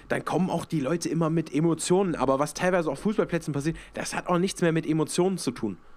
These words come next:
So, also ich habe auch kein Problem damit, wenn einer mal kurz irgendwie einen Brüller ablässt und, äh, sich kurz aufregt über eine Situation. Aber dann dieses langwierige Rumdiskutiere, das muss auch alles nicht sein.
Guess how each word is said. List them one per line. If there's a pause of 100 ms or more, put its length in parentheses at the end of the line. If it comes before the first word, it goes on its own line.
(320)
So, (320)
also
ich
habe
auch
kein
Problem
damit, (220)
wenn
einer
mal
kurz
irgendwie (400)
einen
Brüller
ablässt (120)
und,
äh, (320)
sich
kurz
aufregt
über
eine
Situation. (760)
Aber
dann
dieses
langwierige
Rumdiskutiere,
das
muss
auch
alles
nicht
sein.